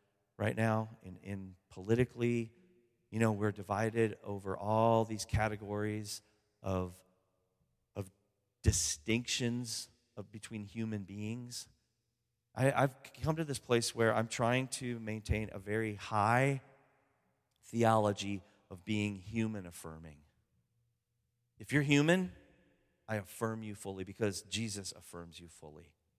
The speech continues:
He became human. He became one of us to rescue all of us. How much higher does it get than to be human affirming? And I just want to kind of drop that in your mind to think about it that way, because once we start getting into all the other distinctions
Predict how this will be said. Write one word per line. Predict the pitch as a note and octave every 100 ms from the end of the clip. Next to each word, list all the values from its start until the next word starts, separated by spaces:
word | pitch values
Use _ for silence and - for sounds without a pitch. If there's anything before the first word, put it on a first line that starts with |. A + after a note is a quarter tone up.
| _ _ _ _ -
He |
became | B2 B2+ - D#3+ F3+
human. | D3 B2+ G2 F2
He | A2+
became | C3+ C3+ D#3+ D#3
one | C#3 B2
of |
us | A2+ A2 - - -
to | C3+
rescue | C3 C3+ C3 A#2
all | C3 D3
of | B2
us. | G#2 G#2 - -
How | - C#3 D#3
much | D3+ D3+ D3 -
higher | - C#3 C#3+ C3+ B2+
does | B2
it | A#2 G#2
get | C3+ C3 F#2+ - _ _ _
than | A#2+
to | A#2
be | A#2 A#2+ - _
human | - C#3+ D3 B2
affirming? | G#2 A2+ A2+ A2
And | B2
I |
just | C#3 D#3+
want |
to | F3
kind | F3+
of | D3
drop | B2+ A#2 A#2+ D3
that | C#3+ C3+
in | C3+
your | B2+ A2+
mind | A2 C3 C3+ G#2+
to |
think | G#2 - F3
about | D3+ A#2
it | A2
that | G#2+ G#2+
way, | A2+
because | A2+ C3 A2+ - -
once | - D#3+ E3+
we |
start | G3+ - E3+
getting | C#3+ C#3+
into | C#3+ B2+
all | B2+ B2+
the | C3+
other | B2+ B2 B2 A#2
distinctions | A#2 - B2 - D3+ D#3 -